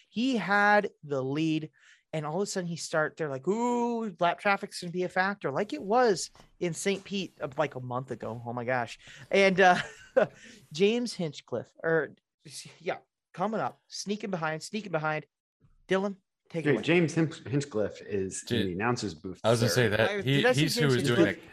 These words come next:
Speaker 3: it.
Speaker 2: Joseph Newgarden.
Speaker 1: Oh my God.
Speaker 2: So, uh, leading, so
Speaker 1: I
Speaker 2: the
Speaker 1: sound
Speaker 2: final
Speaker 1: terrible.
Speaker 2: se-,
Speaker 1: Dude, I'm so
Speaker 2: segment of that
Speaker 1: tired right now.
Speaker 2: race, <laughs> the final segment of that race, it was cool because a lot of them were saving fuel, right? So they were,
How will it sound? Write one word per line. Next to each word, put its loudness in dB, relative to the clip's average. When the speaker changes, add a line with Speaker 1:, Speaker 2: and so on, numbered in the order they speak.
Speaker 3:
it. -10
Speaker 2:
Joseph 6
Newgarden. 2
Speaker 1:
Oh -2
my -6
God. -2
Speaker 2:
So, 6
uh, -4
leading, 2
so 0
Speaker 1:
I 0
Speaker 2:
the 6
Speaker 1:
sound -2
Speaker 2:
final 4
Speaker 1:
terrible. -2
Speaker 2:
se-, 0
Speaker 1:
Dude, 4
I'm -12
so -8
Speaker 2:
segment 0
of -2
that 2
Speaker 1:
tired -4
right -2
now. -2
Speaker 2:
race, -8
<laughs> -14
the -8
final 4
segment 4
of 2
that 0
race, -2
it -6
was -12
cool -2
because -4
a -8
lot -2
of 0
them 2
were -2
saving 0
fuel, -2
right? -2
So -4
they 0
were, -2